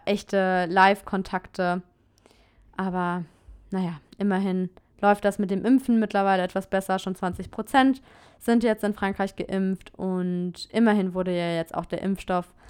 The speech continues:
Johnson und Johnson zugelassen, so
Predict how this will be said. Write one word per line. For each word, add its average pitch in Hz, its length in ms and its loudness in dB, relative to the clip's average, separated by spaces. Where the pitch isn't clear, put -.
Johnson 202 340 2
und 202 140 0
Johnson 233 540 4
zugelassen, 196 1040 0
so 190 460 -2